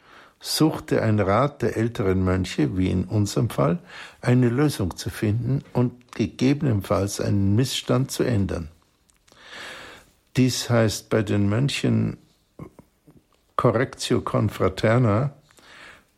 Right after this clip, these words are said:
die brüderliche Zurechtweisung. So kamen die Alten zu Abbas Silvanus und klagten ihn an. Sie äußerten ihre Kritik.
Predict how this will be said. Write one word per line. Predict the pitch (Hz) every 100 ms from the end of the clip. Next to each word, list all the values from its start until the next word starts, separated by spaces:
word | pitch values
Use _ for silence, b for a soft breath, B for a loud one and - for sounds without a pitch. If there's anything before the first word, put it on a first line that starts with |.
| _
die | -
brüderliche | 98 107 135 120 107 101 107
Zurechtweisung. | - 98 90 87 - 87 82 80 87 82 - - _ _ _ _ _ _ b b b b b b b b b b b
So | - - 127
kamen | - 143 151 143
die | 131 -
Alten | 135 151 - 131
zu | - -
Abbas | 117 113 101 -
Silvanus | 107 104 113 143 131 -
und | 123 98 -
klagten | - 104 127 - - 143
ihn | 120 120 117
an. | 107 87 78 - _ _ b b b b b b
Sie | - - 113 98 98 - - _ _ _ _ _ _ _ _ _ _ _ _ _ _ _ _ _ _ -
äußerten | 127 120 156 147 160 -
ihre | 135 120 120
Kritik. | 117 147 143 151 -